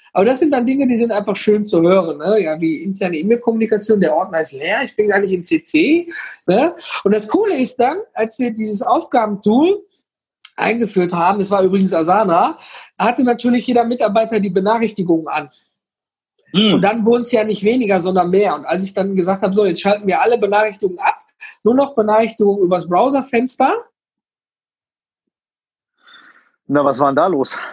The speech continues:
Speaker 1: Ja, dann haben sie mich erstmal alle angeguckt wie ein Pferd. "Ja, wie, aber woher soll ich denn wissen, ob ich eine neue Aufgabe bekommen habe?"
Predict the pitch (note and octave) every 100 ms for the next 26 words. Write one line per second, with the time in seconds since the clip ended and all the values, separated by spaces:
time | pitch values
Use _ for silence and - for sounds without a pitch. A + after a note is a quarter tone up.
0 | - _ _ _ - - - _ C#4+ A#3
1 | F3 F3 G3 A3 A3 G#3+ A3 G#3+ F#3 F3+
2 | G#3 A#3 G3+ F#3 F3 F3+ D#3+ D#3 D3+ E3+
3 | D#3 D#3 E3+ E3 F3 F3 F3 F3 F#3 E3+
4 | E3 D#3 D#3 D#3 A#3+ - F#3 E3 E3 E3
5 | D#3+ D3+ D3 C#3+